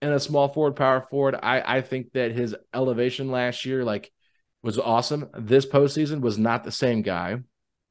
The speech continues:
that he was when they won the championship against Boston, but I think he's one of those players, like we talked about. If, if the Warriors really want to bring Klay back and Draymond back, Andrew Wiggins is probably gonna have to be on the move because they can't afford all these guys. And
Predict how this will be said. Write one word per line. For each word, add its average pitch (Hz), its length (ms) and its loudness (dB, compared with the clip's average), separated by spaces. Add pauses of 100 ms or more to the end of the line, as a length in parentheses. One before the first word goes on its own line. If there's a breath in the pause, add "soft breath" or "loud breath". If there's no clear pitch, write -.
(200)
that 117 180 2
he 113 80 2
was 107 340 2
when 113 160 2
they 110 80 4
won 107 160 2
the 104 60 0
championship 104 560 -4
against 98 320 -8
Boston, 104 460 -2
but 101 280 -6 (540 soft breath)
I 120 100 -2
think 139 220 -6
he's 135 180 0
one 131 100 -2
of 127 60 -2
those 120 160 -2
players, 123 400 -2
like 110 260 -2 (120)
we 120 100 -6
talked 120 280 0
about. 92 260 -6
If, 110 240 -6
if 120 160 -8
the 113 80 -4
Warriors 123 440 0
really 127 120 4
want 123 140 2
to 104 40 -2
bring 117 240 -2
Klay 135 280 2
back 127 360 -2 (100)
and 110 220 -4
Draymond 113 420 0
back, 98 360 -6 (840)
Andrew 135 280 0
Wiggins 123 300 2
is 107 120 -4
probably 117 280 0
gonna 104 160 -2
have 104 200 -2
to 107 80 -6
be 104 120 -2
on 98 120 -4
the 92 60 -8
move 92 380 -12
because 104 260 -6
they 104 100 -4
can't 110 200 -2
afford 104 300 -2
all 95 60 -2
these 92 200 -8
guys. 104 440 -4
And 92 160 -8